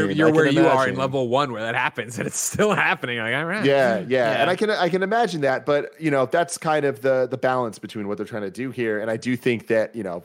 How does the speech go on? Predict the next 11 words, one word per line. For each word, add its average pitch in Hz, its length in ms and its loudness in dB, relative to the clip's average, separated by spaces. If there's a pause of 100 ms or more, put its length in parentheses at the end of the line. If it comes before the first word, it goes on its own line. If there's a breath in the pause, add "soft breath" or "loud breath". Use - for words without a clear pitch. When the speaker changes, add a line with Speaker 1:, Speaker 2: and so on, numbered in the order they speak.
(100)
Speaker 1:
this 113 180 -2
being 120 500 -2
more 220 300 2
for 131 200 2
kids, 127 540 -2 (240 loud breath)
I 147 100 2
can 135 140 -2
see 143 160 -10
this 123 120 -6
being 110 280 -2
an, 107 80 -2